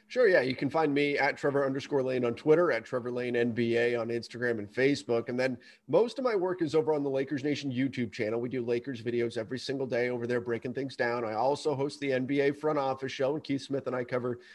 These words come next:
the entire league there. So we've got a YouTube channel for that as well. Plus, there's podcast versions of both shows that go out, the Lakers Nation podcast,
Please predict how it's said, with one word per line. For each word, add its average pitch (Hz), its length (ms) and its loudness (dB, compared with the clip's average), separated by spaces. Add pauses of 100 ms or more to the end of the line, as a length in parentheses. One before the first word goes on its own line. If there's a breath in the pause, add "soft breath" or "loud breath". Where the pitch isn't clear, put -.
(140 soft breath)
the 135 80 2
entire 127 420 4
league 151 360 0
there. 135 240 4
So 135 100 -12
we've 120 160 -6
got 123 140 0
a - 20 0
YouTube 143 380 -6
channel 143 200 -2
for 139 120 -8
that 135 240 -2
as 127 180 -8
well. 143 300 -2 (280 soft breath)
Plus, 147 240 -2
there's 147 180 0
podcast 131 640 -2
versions 117 340 -2
of 107 140 -4
both 143 260 4
shows 113 320 0
that 120 140 -8
go 123 160 2
out, 110 240 4
the 117 80 -6
Lakers 113 320 -8
Nation 143 360 2
podcast, 131 580 0